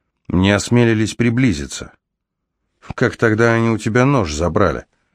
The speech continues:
спросил Лютер. На это Ярослав не ответил ничего. "Что будем делать дальше?" —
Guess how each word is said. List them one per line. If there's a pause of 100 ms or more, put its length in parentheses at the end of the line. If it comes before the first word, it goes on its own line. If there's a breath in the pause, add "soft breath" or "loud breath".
(420)
спросил
Лютер. (520)
На
это
Ярослав
не
ответил
ничего. (880 soft breath)
"Что
будем
делать
дальше?" —